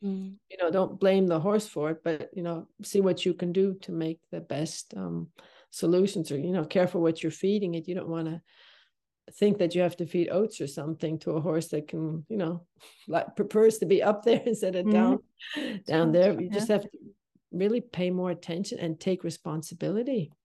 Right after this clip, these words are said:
Speaker 1: Yes.
Speaker 2: You know, take respon-, for your life and for your horse's well-being.
Speaker 1: Mm.
Speaker 2: Not delegate it. Um, so I try to just bring it in, in the conversations with people,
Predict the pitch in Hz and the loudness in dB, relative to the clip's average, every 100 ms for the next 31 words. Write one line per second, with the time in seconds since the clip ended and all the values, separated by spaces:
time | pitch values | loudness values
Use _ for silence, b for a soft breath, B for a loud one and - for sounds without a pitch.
0 | _ _ 196 175 175 - - - 156 156 | _ _ -6 -6 -8 -16 -20 -12 -6 -4
1 | 214 - - 202 196 175 - 160 - - | -6 -10 -8 -8 -6 -10 -6 -8 -8 -2
2 | 175 165 180 214 196 165 165 160 85 - | 0 2 2 2 0 -2 -6 -6 -6 -8
3 | - _ b b b 170 170 165 - 156 | -10 _ b b b 0 2 2 0 -6
4 | 160 156 175 180 220 208 170 - _ _ | -6 -8 -4 0 0 0 -2 -8 _ _
5 | _ _ _ _ - 185 175 175 - - | _ _ _ _ -4 -2 -2 -6 -8 -10
6 | - - 156 180 196 196 185 190 185 - | -12 -4 2 2 2 0 -2 -2 -6 -12
7 | - _ _ _ - 180 185 185 180 - | -20 _ _ _ -10 -8 -6 -6 -8 -12
8 | _ _ _ B B _ 175 175 220 220 | _ _ _ B B _ 2 4 6 8
9 | 220 202 190 - 202 196 185 185 196 196 | 8 6 0 2 4 6 6 4 4 2
10 | - 202 196 196 185 175 160 165 170 - | 0 0 0 0 -2 -2 -2 -4 -4 -6
11 | 170 170 165 - 160 160 156 156 156 | -8 -6 -8 -6 -6 -6 -4 -4 -6